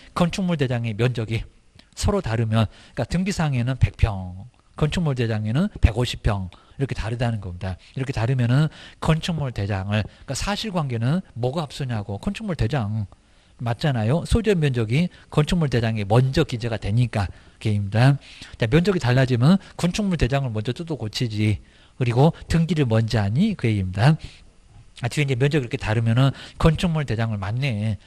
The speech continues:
건축물 대장 기준으로 한다. 하다 사실관계는 무조건 대장. 그리고 권리사항은 등기상 증명서. 아예 그냥 공식입니다. 공법은 토지연계 확인서. 이런 것들은 이제 아예 이제 정리를 좀 잘 해놓으시면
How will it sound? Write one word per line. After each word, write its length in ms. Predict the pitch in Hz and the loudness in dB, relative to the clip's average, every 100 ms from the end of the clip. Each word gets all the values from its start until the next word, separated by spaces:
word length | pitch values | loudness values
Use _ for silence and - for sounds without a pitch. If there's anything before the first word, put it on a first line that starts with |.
| - | -2
건축물 400 | 151 139 160 135 | 0 0 0 0
대장 260 | 117 117 110 | 0 0 -2
기준으로 540 | 120 110 107 127 185 - | -2 -2 0 2 2 0
한다. 320 | - 120 110 92 - | -2 0 0 -2 -4
하다 220 | - - 113 | -8 -6 -4
사실관계는 720 | - 196 214 175 143 127 104 | -2 -2 -2 -4 -2 -4 -4
무조건 320 | 104 120 104 | -4 -4 -4
대장. 320 | 110 107 104 - - - - - | -2 0 0 -2 -14 -20 -14 -2
그리고 240 | 131 117 - - | 0 0 -4 -2
권리사항은 760 | - 139 151 - 113 104 151 226 - _ | 2 4 2 -2 -4 -2 0 -2 -6 _
등기상 400 | 165 156 151 123 | -4 -2 -2 -4
증명서. 500 | 127 120 104 92 107 - - | -2 0 0 -2 -4 -6 -14
아예 160 | - 135 | -6 -4
그냥 180 | 131 101 | -4 -6
공식입니다. 720 | 127 160 170 107 87 87 90 - - | -2 -2 -2 -6 -8 -6 -8 -10 -8
공법은 380 | - 127 185 170 | -4 0 0 2
토지연계 520 | 196 185 170 127 107 101 | 2 0 -2 -4 -4 -6
확인서. 560 | 117 120 110 104 98 - - - | -6 -4 -4 -2 -4 -6 -16 -4
이런 220 | 120 135 | 2 2
것들은 300 | 143 131 113 | 2 0 -2
이제 100 | 107 | -2
아예 480 | 104 98 110 120 156 - - | -2 2 4 6 4 -2 -10
이제 140 | 107 | -6
정리를 260 | - 135 113 | -2 0 0
좀 120 | 101 | 0
잘 200 | - 107 | 0 2
해놓으시면 440 | 131 117 117 147 | 2 2 2 2